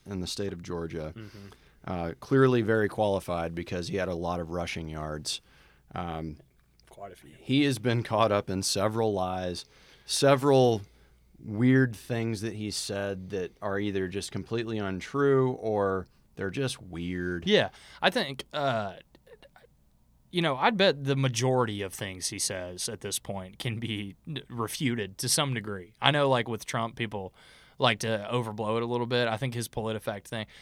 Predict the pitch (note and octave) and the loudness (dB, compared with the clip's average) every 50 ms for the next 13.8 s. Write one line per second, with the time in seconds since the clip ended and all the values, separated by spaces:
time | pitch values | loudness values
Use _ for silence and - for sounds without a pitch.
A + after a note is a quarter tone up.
0 | - - - F#3 G#3 - C4+ A#3 F#3+ E3 D3+ B2 A2 - - - - C3 B2+ B2 | -12 -4 0 0 0 0 0 0 2 4 2 2 2 -2 -8 -6 -4 -2 -2 0
1 | B2 B2 B2 B2 B2 A#2 - _ _ _ - - - - A#2 A2+ A2+ A#2 A#2 A#2 | -2 -2 -4 -4 -6 -6 -10 _ _ _ -20 -16 -2 0 2 4 4 4 4 2
2 | A#2 A2 - - - A#2+ G#2+ - - A2+ G#2+ G#2+ G#2+ G#2+ G#2+ G#2 G#2+ - _ - | -2 -4 -4 -6 -6 -6 -6 -4 -6 -6 -6 -6 -6 -8 -10 -10 -12 -18 _ -10
3 | B2+ A2+ - - A#2 A2 A2+ A2 G#2+ G#2+ - - A#2+ A2 G#2+ A2 A2+ A2 G#2+ G#2+ | -10 -8 -6 -6 -6 -6 -8 -8 -10 -10 -8 -6 -6 -6 -6 -6 -4 -4 -2 -2
4 | G#2+ G2+ - - - B2 A2 - - A#2 A#2 A#2 A#2+ A2+ A#2 A2+ A2 A2+ A2+ A#2 | -4 -6 -8 -10 -8 -6 -6 -6 -6 -8 -6 -4 -4 -4 -4 -2 -2 0 0 0
5 | A2+ A2 A2 A2 G#2+ - A2 G#2+ G#2 G#2 G#2+ G#2 G2+ F#2+ F#2 - G#2 G2+ G2+ G2+ | -2 -4 -6 -8 -6 -4 -2 -2 -2 -2 -4 -4 -6 -10 -10 -10 -10 -8 -6 -6
6 | A2 B2 C3 C3+ A2 G#2+ - A2+ G#2 _ _ - C#3 D3 C#3 - - - G#3+ F#3+ | -8 -8 -8 -8 -8 -8 -6 -8 -12 _ _ -8 -8 -6 -6 -8 -4 -2 0 0
7 | C3 G2 - G#2 F#2+ F2 - - G2 F#2+ G2+ A#2 C3 B2+ B2 C3+ C3+ C3 A2+ G2+ | 0 -2 -4 -6 -8 -6 -8 -10 -12 -8 -4 -2 -2 0 2 4 4 4 4 2
8 | F#2 F2 D2+ D2 - E3 G3 G3 E3+ C#3 C3 - A#2+ A2 - - - G#2+ G2+ F#2+ | 0 -2 -4 -4 0 4 4 4 4 2 -2 -4 -4 -6 -4 -6 -8 -8 -8 -8
9 | F#2 - - - - - - - C4 D4 - G3 D3 C3+ C3 B2+ B2+ B2+ A2 G2+ | -14 -18 -18 -20 -20 -10 4 4 4 6 6 4 6 8 8 6 6 4 -4 -6
10 | G#2 A2+ C3 A#2+ A2+ A2+ A2+ G#2+ G#2 A2 G#2 G2+ F#2+ F#2 F2+ _ _ _ - B2+ | -4 0 4 6 6 6 4 2 -2 -4 -6 -6 -8 -10 -12 _ _ _ -2 2
11 | A#2+ A2 G#2+ G#2 G#2+ G#2+ G#2 G#2 G2+ F#2+ - - G#2 F#2 F2+ - - F2+ F2+ - | 2 2 2 0 -2 -4 -4 -4 -4 -6 -2 -2 -2 -2 -2 -8 -14 -16 -16 -16
12 | - G2 - _ _ _ - - - - A#2+ A#2+ C3+ D#3+ F3 E3 - - - - | -20 -20 -20 _ _ _ -20 -18 -4 -2 0 0 2 0 2 2 2 0 0 -2
13 | D3+ C#3+ B2+ A2 - - - - _ - D3+ F3 G3 F#3 E3 - | 2 2 2 2 0 -8 -20 -20 _ -2 2 4 4 4 4 -2